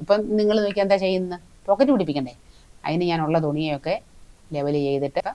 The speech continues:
ഞാൻ തയ്ക്കാൻ പോകണേ. അപ്പം ഞാൻ, ഏഹ്, തയ്യൽ വീഡിയോ ഇപ്പോൾ ഇടുന്നില്ല, തയ്യൽ വീഡിയോ നിങ്ങൾക്ക് വിശദമായിട്ട് ഇട്ട് തരാം. ആ, just കട്ടിങ് വീഡിയോയാണ്. കട്ടിങ് വീഡിയോ ഇന്ന് നിങ്ങൾ ഇത് കാണണം, ശ്രദ്ധയോടെ കാണണം.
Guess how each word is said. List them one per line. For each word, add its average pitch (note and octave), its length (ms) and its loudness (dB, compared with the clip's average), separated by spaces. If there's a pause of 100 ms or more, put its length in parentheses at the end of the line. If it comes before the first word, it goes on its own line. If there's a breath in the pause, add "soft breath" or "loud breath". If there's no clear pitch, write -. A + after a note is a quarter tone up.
(680)
ഞാൻ D3 240 -2
തയ്ക്കാൻ C#3 400 0
പോകണേ. C3+ 320 -2
അപ്പം D#3+ 180 -2
ഞാൻ, D#3+ 180 2
ഏഹ്, D3 840 -2 (120)
തയ്യൽ G#3 220 8
വീഡിയോ A3+ 240 10
ഇപ്പോൾ F#3 200 6
ഇടുന്നില്ല, D#3+ 360 4 (160)
തയ്യൽ E3 220 2
വീഡിയോ E3 280 4
നിങ്ങൾക്ക് D#3+ 260 -2
വിശദമായിട്ട് D#3 480 -4
ഇട്ട് D3 160 -4
തരാം. D3 260 2 (580 soft breath)
ആ, D3+ 80 2 (480)
just D#3+ 300 2
കട്ടിങ് F3+ 380 4
വീഡിയോയാണ്. E3 480 4 (100)
കട്ടിങ് F3+ 380 2
വീഡിയോ F3+ 300 6
ഇന്ന് E3+ 380 2 (200)
നിങ്ങൾ D#3+ 320 -2 (340)
ഇത് D3 360 -8
കാണണം, E3+ 540 2
ശ്രദ്ധയോടെ F3 760 8
കാണണം. D#3 420 -2